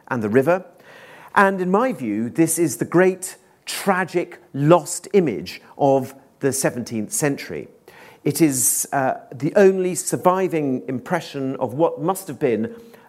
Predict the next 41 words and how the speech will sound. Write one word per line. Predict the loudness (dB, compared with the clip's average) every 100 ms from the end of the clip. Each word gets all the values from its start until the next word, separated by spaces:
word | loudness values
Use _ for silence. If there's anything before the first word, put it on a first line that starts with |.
| _
a | 2
much | 2 0 0
bigger | 2 2
project | 0 -6 -8 -8 -8 -10 -20 -16 -2
to | 2
map | 2 0 -12 _ _
the | -12
whole | 0 4 6 4
of | -4
the |
city | -6 -6 -4 -4 -6 -10 _
in | 0 2 2
minute | 2 0 -2 -4 0
detail. | 0 0 -6 -6
And | -6
of | -4
course, | -4 -2 -6 -8 -4
we | -2 0 -2 -8 -12 -6
only | -4 -4
have | -6 -8
this | -8
plate, | 2 4 4 -2 -20 -14
and | -6
so | 0 2
we | 2
can't | 0 -2 -2
see | 2 4 4 0 -6 -14
how | -4 0 0 0
the | 0
river | 0 0
would | -2 -2
have | -2
been | -2
included | -2 0 0
in | -2
it. | -4
But | -4
here | 0
you | 2 0
can | -2 -2
see | 2 2 2 0